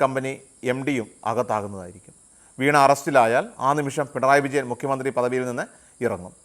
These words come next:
വീണയുടെ മാസപ്പടി കേസിൽ അറസ്റ്റ് ഉണ്ടായാൽ ഭർത്താവും മന്ത്രിയുമായിട്ടുള്ള മുഹമ്മദ് റിയാസിനും രാജിവെക്കേണ്ടതായിട്ട് വരും.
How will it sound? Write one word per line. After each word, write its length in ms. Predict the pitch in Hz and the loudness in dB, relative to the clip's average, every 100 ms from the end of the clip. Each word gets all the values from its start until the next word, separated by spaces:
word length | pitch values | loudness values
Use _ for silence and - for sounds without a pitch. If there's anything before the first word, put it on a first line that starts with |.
| _ _ | _ _
വീണയുടെ 340 | 139 156 156 156 | 0 4 6 6
മാസപ്പടി 440 | 143 143 165 160 156 | 6 2 0 0 0
കേസിൽ 260 | 151 139 147 127 | 2 0 0 0
അറസ്റ്റ് 260 | 135 135 143 | 0 0 -4
ഉണ്ടായാൽ 360 | 123 123 107 95 _ _ _ _ _ _ | 2 2 2 -6 _ _ _ _ _ _
ഭർത്താവും 480 | 127 131 151 151 151 151 123 | 0 6 8 8 6 0 -6
മന്ത്രിയുമായിട്ടുള്ള 600 | 127 151 147 139 127 127 123 | 0 0 2 0 2 -2 -2
മുഹമ്മദ് 320 | 123 143 151 | -4 0 0
റിയാസിനും 440 | 139 135 135 135 113 _ - | 2 0 0 -4 -12 _ 0
രാജിവെക്കേണ്ടതായിട്ട് 800 | 123 123 117 - 113 104 110 95 | 0 0 -4 -4 -4 -2 -4 -6
വരും. 140 | - | -18